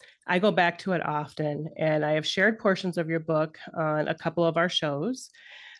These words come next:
I find it to be, for someone who's, uh, not scientifically trained, I find it to be an easy read for me. I can follow along, and I understand, you know, what you're saying. Um, so I'm curious to know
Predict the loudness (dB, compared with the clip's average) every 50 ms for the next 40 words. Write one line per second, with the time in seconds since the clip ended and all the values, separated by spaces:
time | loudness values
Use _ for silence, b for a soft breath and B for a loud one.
0 | B 0 0 2 2 4 4 4 4 4 2 0 -2 -6 -4 -2 0 2 2 4
1 | 2 2 0 B B B B -6 -4 -4 0 0 2 4 4 4 4 2 2 0
2 | 2 2 2 2 2 2 0 -2 -4 -8 -16 _ _ _ -4 -2 -2 -2 -4 -2
3 | 0 2 2 2 2 -2 -4 -4 -4 -4 -4 -6 -6 -4 -2 0 2 2 2 2
4 | 2 0 0 -2 -4 -8 B B B B B B B -2 2 2 2 2 2 0
5 | -4 -6 -8 -6 -4 -2 0 0 2 0 0 -2 -2 -2 -2 -2 -2 -2 -4 -2
6 | -2 0 0 0 0 0 -4 -6 -6 -4 -4 -6 -6 -6 -8 -8 -4 0 2 4
7 | 4 4 4 2 2 2 2 2 2 0 0 -2 -2 -4 -4 -4 -2 -2 -2 -2
8 | -2 -4 -4 -4 -4 -4 -4 -6 -8 -12 -12 -8 -4 -4 -2 0 -2 -2 -2 -4
9 | -6 -6 -6 -6 -6 -4 -4 -4 -6 -6 -8 -10 _ _ B B B B B B
10 | B B B B B B B B -2 2 2 4 4 4 4 2 0 _ _ -18
11 | -16 -4 2 4 4 6 6 6 4 2 0 -4 _ _ _ _ -2 0 0 0
12 | -2 -6 -12 -14 -8 -2 0 0 2 4 2 2 0 -2 -10 -8 -4 0 0 2
13 | 2 2 0 0 0 -2 -2 -4 -6